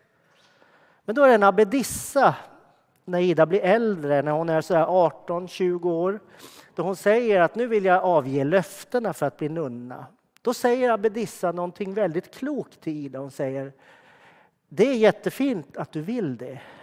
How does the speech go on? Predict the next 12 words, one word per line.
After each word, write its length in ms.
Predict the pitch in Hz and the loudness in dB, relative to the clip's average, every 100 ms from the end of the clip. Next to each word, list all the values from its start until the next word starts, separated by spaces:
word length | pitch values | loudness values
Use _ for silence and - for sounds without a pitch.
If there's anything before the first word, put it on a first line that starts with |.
| - - | -20 -10
men 180 | 160 180 | -4 0
jag 380 | 202 247 240 - - | 0 0 -2 -6 -12
vill 340 | 185 240 262 | -8 -4 -2
inte 360 | 196 139 - 151 | -4 -6 -6 -6
att, 320 | 135 _ _ _ 156 - _ - | -6 _ _ _ -20 -20 _ -12
att 180 | 147 | -10
du 100 | - | -8
ger 280 | 156 165 226 | -4 0 0
de 160 | 208 160 | 0 -4
här 100 | 127 | -4
löftena 580 | 156 - - - 143 - | -4 -6 -10 -8 -6 -6
än, 500 | 226 226 127 117 123 | -6 -6 -6 -14 -20